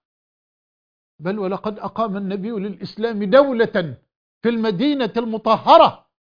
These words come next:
بالدعوة إلى الله قبل أن تقام أول معركة في الإسلام، ألا ومعركة بدر، كانت الدولة قد أقيمت بفضل الله ثم بفضل دعوة مصعب بن عمير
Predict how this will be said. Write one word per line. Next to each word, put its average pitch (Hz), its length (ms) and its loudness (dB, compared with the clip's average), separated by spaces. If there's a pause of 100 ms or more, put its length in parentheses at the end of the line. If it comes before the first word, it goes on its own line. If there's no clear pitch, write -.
بالدعوة 190 680 -2
إلى 202 200 -6
الله 175 440 -4 (320)
قبل 226 440 4
أن 202 540 -4 (680)
تقام 208 640 -2 (280)
أول 262 480 2
معركة 202 640 -4
في - 120 -14
الإسلام، 208 440 -8
ألا 220 220 -6
ومعركة 214 580 -8
بدر، 202 380 -2 (420)
كانت 208 360 -4
الدولة 196 460 -2
قد 202 380 -10
أقيمت 208 580 -6
بفضل 202 480 -4
الله 208 440 0 (500)
ثم 220 240 -4
بفضل 185 520 -4
دعوة 190 380 -4
مصعب 180 460 -6
بن 160 260 -8
عمير 165 580 -2